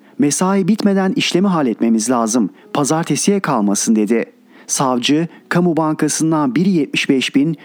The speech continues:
öteki yetmiş iki bin beş yüz T L'lik iki kredi daha çekti. Eksi hesabındaki parayı katıp toplamda yüz kırk dört bin T L'yi A A adına açılan sözde devlet garantili hesaba yolladı.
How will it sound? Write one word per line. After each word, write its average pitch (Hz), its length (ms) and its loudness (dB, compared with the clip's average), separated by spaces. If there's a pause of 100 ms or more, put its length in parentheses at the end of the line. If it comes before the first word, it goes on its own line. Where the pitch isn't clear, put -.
(160)
öteki 147 340 0
yetmiş 135 360 0
iki 170 160 0
bin 147 180 0
beş 196 200 -2
yüz 196 100 0
T 175 240 0
L'lik 165 200 -4
iki 151 160 0
kredi 190 360 -2
daha 120 200 0
çekti. 107 480 0 (500)
Eksi 165 280 0
hesabındaki 196 680 0
parayı 170 360 0
katıp 156 420 -2 (220)
toplamda 151 500 0
yüz 135 220 0
kırk - 220 -2
dört 196 220 0
bin 196 140 2
T 156 220 2
L'yi 123 380 0 (280)
A 131 320 0
A 143 120 -2
adına 143 240 0
açılan 143 460 0 (200)
sözde 143 520 0
devlet 131 340 0
garantili 180 460 0
hesaba 139 380 0
yolladı. 98 540 0